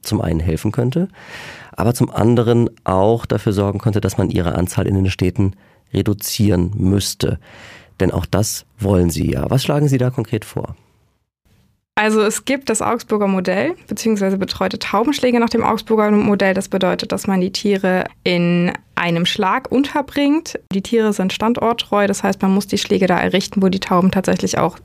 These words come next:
Speaker 2: sind, beziehungsweise in einem Umkreis von ungefähr einem Kilometer. Und dann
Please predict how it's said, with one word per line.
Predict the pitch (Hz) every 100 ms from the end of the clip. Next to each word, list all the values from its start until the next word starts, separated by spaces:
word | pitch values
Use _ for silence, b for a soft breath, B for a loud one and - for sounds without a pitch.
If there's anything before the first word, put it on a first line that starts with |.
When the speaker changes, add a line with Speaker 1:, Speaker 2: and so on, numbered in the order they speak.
| -
Speaker 2:
sind, | 196 190 254 277
beziehungsweise | - - 196 190 185 180
in |
einem | 180 180 B B
Umkreis | - 233 - 202 196
von | 202
ungefähr | 202 202 196
einem | 185 180
Kilometer. | - 254 254 247 254 247 247 -
Und | 190 185 - B B B -
dann | 190 190 190